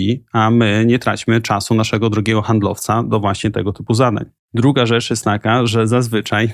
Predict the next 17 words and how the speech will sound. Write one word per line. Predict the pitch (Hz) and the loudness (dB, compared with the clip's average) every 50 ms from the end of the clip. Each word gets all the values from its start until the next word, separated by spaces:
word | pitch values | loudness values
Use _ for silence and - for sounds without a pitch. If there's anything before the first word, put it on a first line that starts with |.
| - - | -6 -2
<laughs> | - 120 110 - | 0 0 0 2
to | 113 | 0
jest | 110 104 98 | 0 0 0
w | 107 | 0
ogóle | 113 107 120 107 101 104 - | 0 0 2 0 0 -2 -4
kosmos, | - - 101 95 - 104 104 117 120 - - - - - - - _ _ _ _ _ _ _ _ - | -4 -4 -4 -2 -2 -2 -2 -2 -4 -6 -10 -16 -20 -20 -20 -20 _ _ _ _ _ _ _ _ -2
platformy | 127 113 113 - 139 139 139 135 117 | -2 -2 0 0 0 2 2 2 2
B | 113 117 | 0 -2
two | 110 - 117 | -2 -2 -2
B | 107 104 101 110 | 0 0 -2 -2
sprawiają, | 113 - - 127 110 101 92 95 107 117 123 | -2 -2 -4 -2 -2 -2 -2 -2 -2 -2 -2
że | 117 - 107 113 117 | -2 -2 -2 -4 -4
koszyki, | - - - 135 - - 101 90 - - 107 120 123 120 _ _ - | -4 -6 -8 -6 -4 -4 -4 -4 -2 -2 -2 -2 -2 -6 _ _ -8
wielkość, | 123 113 127 131 131 - 135 120 110 - | -2 -2 -2 -2 0 -2 -2 -4 -2 -2
jeżeli | - 120 113 123 123 113 | -2 0 0 0 -2 0
chodzi | - 120 113 107 117 - | 0 0 0 0 -2 -4
o | - 117 110 110 107 - _ | -2 -2 0 0 -2 -4 _